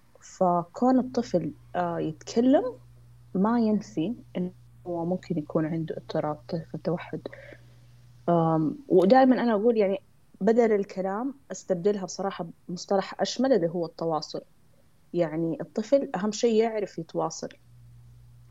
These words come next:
فاهمة علي؟ مو شرط يتواصل بطريقة لفظية إنه هو يتكلم، ممكن يتواصل بأي وسيلة بديلة.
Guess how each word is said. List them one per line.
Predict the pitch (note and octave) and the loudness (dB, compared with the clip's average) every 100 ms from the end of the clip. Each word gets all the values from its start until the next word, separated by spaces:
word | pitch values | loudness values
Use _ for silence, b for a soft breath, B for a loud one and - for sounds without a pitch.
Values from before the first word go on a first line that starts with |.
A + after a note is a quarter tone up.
| - - | -20 -8
فاهمة | F#3 F#3 | -4 -2
علي؟ | D#3 D#3+ D3+ | -2 -2 0
مو | F#3 G#3 | 0 0
شرط | A3 G3+ F#3+ | 0 -2 -2
يتواصل | - G3 G3 F3 | 0 0 0 -2
بطريقة | F3 F3 F3+ - | -2 0 0 0
لفظية | E3+ - F3 F#3 F#3+ | -6 -2 0 4 2
إنه | E3 | 0
هو | E3 | -4
يتكلم، | D#3 - - G3 E4+ D#4+ | -4 -6 -8 -6 -4 -4
ممكن | - F#3 | -2 -2
يتواصل | D#3+ E3 E3 D#3+ | 0 -2 -2 -4
بأي | E3 - A3+ A3 G#3 | -2 0 2 2 2
وسيلة | F3 - F#3+ F#3 E3 | 0 -2 0 0 0
بديلة. | D#3 E3+ F#3 D4 | 0 0 2 0